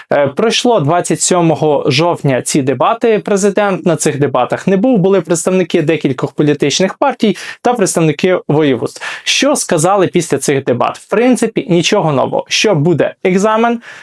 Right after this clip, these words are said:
на знання польської культури та мови,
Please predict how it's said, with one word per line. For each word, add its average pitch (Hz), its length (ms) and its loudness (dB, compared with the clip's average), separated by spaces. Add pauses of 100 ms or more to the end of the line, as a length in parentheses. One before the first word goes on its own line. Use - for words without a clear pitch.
(120)
на 202 320 2
знання 190 460 0
польської 190 420 0
культури 180 560 0 (120)
та 185 100 0
мови, 170 340 0